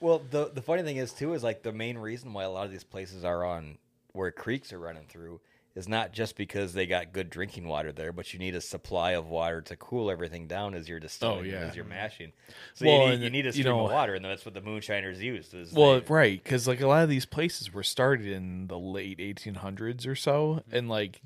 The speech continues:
Speaker 2: you needed some <laughs> form of running water, <laughs> so, you
Speaker 3: Yeah.
Speaker 2: know, to, like, you know, do your distilling.
Speaker 1: Yeah.
Speaker 2: Um, so, you know, a lot of that's just kinda, like, legacy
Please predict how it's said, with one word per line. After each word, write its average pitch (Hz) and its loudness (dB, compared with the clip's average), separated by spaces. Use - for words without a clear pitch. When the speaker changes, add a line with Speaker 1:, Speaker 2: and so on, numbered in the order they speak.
Speaker 2:
you 113 -2
needed 117 0
some 113 -2
<laughs> - -12
form 127 -4
of 113 -4
running 123 0
water, 139 0
<laughs> - 10
so, - 0
you 156 4
Speaker 3:
Yeah. 156 12
Speaker 2:
know, 139 10
to, 151 4
like, 117 4
you 135 2
know, 101 2
do 123 4
your 113 0
distilling. 87 -2
Speaker 1:
Yeah. 98 -4
Speaker 2:
Um, 85 -8
so, 107 2
you 120 -4
know, 104 -2
a 101 -2
lot 131 6
of 120 4
that's 104 0
just - -8
kinda, 95 -4
like, 85 -6
legacy 110 -6